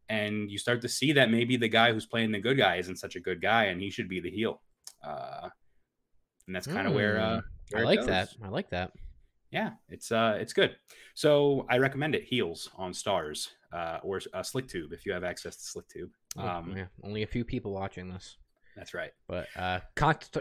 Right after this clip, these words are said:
Speaker 2: D M S, D M S for more information about that.
Speaker 1: <laughs> Um,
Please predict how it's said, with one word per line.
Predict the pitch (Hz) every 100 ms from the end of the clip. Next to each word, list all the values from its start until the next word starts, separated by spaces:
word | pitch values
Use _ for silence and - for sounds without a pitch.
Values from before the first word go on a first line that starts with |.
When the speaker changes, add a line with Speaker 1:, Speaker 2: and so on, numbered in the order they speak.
| 143
Speaker 2:
D | 143 160
M | 151
S, | 135 123 -
D | - 147
M | 147 110
S | 92
for | -
more | 98 101
information | 101 98 92 -
about | - -
that. | - -
Speaker 1:
<laughs> | - - - - - - - - - - - - -
Um, | 127 117 101 98